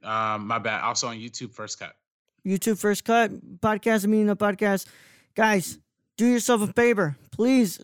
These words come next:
Speaker 2: subscribe to that podcast feed. Leave them a five-star review on Apple or Stitcher or both. Do both. It would be great. And, uh, go
Speaker 1: Yeah.
Speaker 2: and check them out, guys. And, uh, the, I, I, no, this week is in live stream week. It's next week.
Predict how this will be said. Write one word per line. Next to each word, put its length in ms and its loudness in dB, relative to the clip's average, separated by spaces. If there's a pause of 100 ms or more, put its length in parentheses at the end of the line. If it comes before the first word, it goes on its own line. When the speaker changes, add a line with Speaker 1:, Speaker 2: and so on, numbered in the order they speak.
Speaker 2:
subscribe 400 0
to 80 2
that 160 2
podcast 480 0
feed. 220 0 (160)
Leave 140 2
them 100 6
a 60 2
five-star 420 2
review 300 2
on 100 2
Apple 280 2
or 140 4
Stitcher 520 -2 (320)
or 80 0
both. 420 0 (100)
Do 120 -2
both. 420 0
It 100 -14
would 120 -2
be 80 -6
great. 300 0 (760)
And, 200 2
uh, 120 4
go 100 2
Speaker 1:
Yeah. 60 6
Speaker 2:
and 80 4
check 200 0
them 160 2
out, 180 2
guys. 380 -4 (120)
And, 320 -8
uh, 240 -8 (500)
the, 240 -4 (200)
I, 240 0
I, 260 -4
no, 220 2
this 200 0
week 220 2
is 160 2
in 220 4
live 240 2
stream 220 2
week. 200 0
It's 160 -6
next 240 2
week. 180 -2